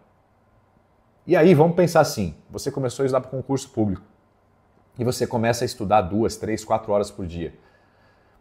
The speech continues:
Se nós colocarmos isso numa continha, ainda que a gente abaixe um pouquinho aí pra oitenta calorias, setenta calorias, nós estamos falando em quatrocentas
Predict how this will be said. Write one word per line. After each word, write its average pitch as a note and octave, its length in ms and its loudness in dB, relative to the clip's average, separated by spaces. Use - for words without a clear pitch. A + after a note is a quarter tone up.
Se - 120 -12
nós G3 160 0
colocarmos D3 480 6
isso A#2 200 -2
numa A2 140 -2
continha, G2 540 -6
ainda D#3+ 220 0
que F3 100 0
a B2+ 40 2
gente B2+ 200 -2
abaixe G#2+ 340 4
um - 20 -12
pouquinho G2 320 -8
aí G#2+ 140 0
pra D#2+ 340 -6
oitenta A2 340 -4
calorias, F#2 500 -2
setenta B2 380 -8
calorias, F#2 640 -4
nós C#3+ 140 0
estamos E3 240 -2
falando D#3 440 4
em C#3 400 -4
quatrocentas G#2+ 1120 -4